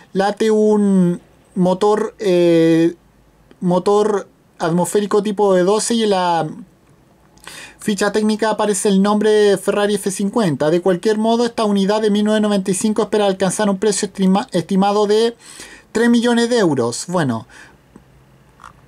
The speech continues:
eh, tres millones de euros, algo así como un millón de pesos chilenos. Y bueno, por debajo de este F cincuenta se encuentra uno de los más bonitos de la colección.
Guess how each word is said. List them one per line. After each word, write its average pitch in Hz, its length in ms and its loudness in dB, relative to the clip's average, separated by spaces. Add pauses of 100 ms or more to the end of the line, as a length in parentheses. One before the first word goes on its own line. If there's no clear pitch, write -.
(180)
eh, 170 460 0
tres 208 160 0
millones 220 400 2
de 226 80 2
euros, 190 400 2
algo 185 180 2
así 196 220 -4
como 190 760 2
un 202 140 2
millón 202 280 2
de 196 120 0
pesos 196 300 -4
chilenos. 226 760 -2 (1300)
Y 202 60 0
bueno, 180 300 2
por 185 180 0
debajo 214 440 0
de 226 120 0
este 220 200 -2
F 208 200 -2
cincuenta 214 500 -2
se 214 100 -4
encuentra 208 580 -2
uno 208 200 2
de 190 100 2
los 175 140 2
más 202 180 0
bonitos 226 540 -2
de 240 80 -2
la 208 140 0
colección. 220 680 0